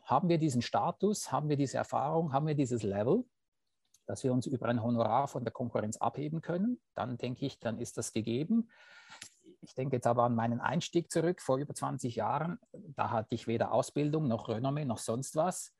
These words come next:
Ähm, da muss es irgendwie über andere Wege funktionieren. Und deswegen denke ich, für den Einstieg ist es gar nicht schlecht oder für den Strukturvertrieb oder für das Retail-Business, wie man dem sagt,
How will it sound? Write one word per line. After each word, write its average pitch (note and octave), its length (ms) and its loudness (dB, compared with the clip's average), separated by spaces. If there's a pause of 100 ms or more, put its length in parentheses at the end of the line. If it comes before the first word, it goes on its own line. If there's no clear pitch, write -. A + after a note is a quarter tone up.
(580)
Ähm, B2+ 480 0 (100)
da C#3 220 -2
muss A#2+ 240 0
es E3 120 0
irgendwie C3+ 440 -2
über C3 240 -2
andere C3 560 2
Wege G#2+ 360 0
funktionieren. G2 720 -4 (100)
Und G#2+ 160 -10
deswegen B2 380 0
denke B2 240 0
ich, A#2 60 -2
für B2 140 0
den A2+ 160 0
Einstieg C3+ 400 0
ist A#2+ 160 2
es A2+ 140 -4
gar A2 160 2
nicht G#2+ 160 -2
schlecht - 480 0
oder C3 180 0
für A#2+ 200 0
den A2+ 340 -2
Strukturvertrieb E3 920 0
oder B2 300 0
für A2+ 240 0
das G#2 260 -6
Retail-Business, D3+ 880 -2
wie C#3 100 0
man C3 200 2
dem B2+ 140 -2
sagt, B2 420 0